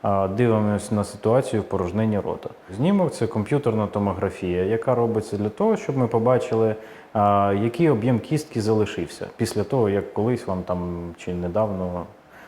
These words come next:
видалили зуб. Якщо об'єм кістки достатній, то наступного візиту ми можемо вже встановити імплант. Імплант з формувачем. Якщо це один імплант, то може тривати і двадцять хвилин, і тридцять, п'ятнадцять,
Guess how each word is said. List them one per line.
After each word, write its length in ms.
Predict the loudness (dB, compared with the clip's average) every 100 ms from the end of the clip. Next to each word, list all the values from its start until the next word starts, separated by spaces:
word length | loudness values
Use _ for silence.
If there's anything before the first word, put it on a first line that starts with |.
| -8
видалили 480 | 0 2 4 2 0
зуб. 220 | -2 -6 -10 -6
Якщо 320 | -6 0 4
об'єм 540 | 6 6 4 4 2 2
кістки 720 | 2 0 0 0 2 2 0 0
достатній, 760 | 0 2 2 2 2 0 -2 0
то 420 | 2 4 4 0 -4 -4
наступного 640 | -4 -2 -2 0 2 2 2
візиту 400 | 2 0 0 2
ми 160 | 2
можемо 440 | 4 2 2 0 0
вже 200 | 0 0
встановити 640 | 0 -4 -2 0 0 0
імплант. 480 | -2 0 -2 -4 -6 -10 -8
Імплант 560 | -2 2 2 2 -2
з 240 | -2 0 0
формувачем. 760 | 0 0 0 0 -2 -4 -8 -8 -12 -6
Якщо 340 | -4 -2 -2 0
це 140 | 0
один 300 | 0 2 0
імплант, 460 | 0 2 2 0 -2
то 60 |
може 280 | -2 0 -2
тривати 680 | -2 2 2 2 2 0 0
і 60 |
двадцять 480 | -2 2 2 2 -4
хвилин, 360 | -2 0 0 -2
і 20 |
тридцять, 460 | -4 -2 -2 -4 -8 -8 -4
п'ятнадцять, 600 | -2 0 0 -2 -6